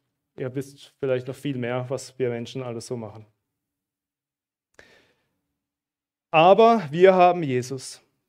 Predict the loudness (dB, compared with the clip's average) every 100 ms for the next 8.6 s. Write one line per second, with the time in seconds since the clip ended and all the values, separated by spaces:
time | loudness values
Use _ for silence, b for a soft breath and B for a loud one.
0 | _ 2 4 2 -2 -4 -10 -18 -10 -6
1 | -4 -2 -2 -2 -4 -6 0 0 0 -4
2 | -10 -8 -6 -6 -6 -4 -2 -2 -4 -4
3 | 0 0 0 -2 -2 -4 -4 -2 -4 -4
4 | -4 -4 -4 -8 -8 -4 -2 0 0 0
5 | -2 b b b b b _ _ _ -2
6 | 0 2 2 2 0 2 -2 -2 -4 -4
7 | -4 -10 -20 _ _ _ _ -10 -10 -2
8 | 0 0 -2 -6 -6 -12